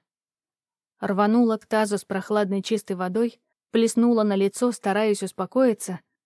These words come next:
но помогло слабо. Принялась ходить из угла в угол, благо размеры выделенной мне гостевой комнаты это позволяли, и чтобы отвлечь разбушевавшееся воображение и чувства, принялась строить планы.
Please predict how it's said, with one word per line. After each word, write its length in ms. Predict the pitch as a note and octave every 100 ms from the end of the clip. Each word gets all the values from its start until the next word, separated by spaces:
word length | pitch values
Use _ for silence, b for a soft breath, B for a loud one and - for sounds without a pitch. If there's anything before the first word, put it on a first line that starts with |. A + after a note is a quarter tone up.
| _ -
но 200 | A3 A3
помогло 460 | A3 A3 A3 A#3
слабо. 500 | B3 A#3+ G3+ E3+ F3 - _ _ _ _
Принялась 480 | - G#3+ G#3 G#3+ G#3+
ходить 340 | - G#3+ B3+ A3
из 140 | A3
угла 240 | G3+ G#3
в 100 | G3+
угол, 240 | G3 F3 F3 - _ _
благо 360 | A3 G#3 G3+ G3
размеры 480 | G#3 G3+ G#3 G3 F#3+
выделенной 480 | G3+ G3+ F#3+ F#3+ F#3+
мне 240 | F#3+ F#3
гостевой 400 | F#3+ - G3 G3+
комнаты 440 | - B3 G#3+ G3
это 180 | G3 F#3+
позволяли, 640 | F#3+ F#3+ G#3+ A3+ F#3 E3+ - _ _ _ -
и 120 | B3+
чтобы 300 | - B3 A3+
отвлечь 460 | A3 G3+ A#3+ A3+
разбушевавшееся 880 | F#3+ F#3+ G3+ - G#3+ A3 - F#3+ G3
воображение 640 | F#3+ F#3 G3 G#3+ A3 F#3+ G3+
и 60 |
чувства, 440 | - D4 - A3 G3 B B -
принялась 460 | A#3+ A3 A#3+ D4
строить 340 | - B3+ B3+ B3
планы. 400 | A3 F3+ D#3+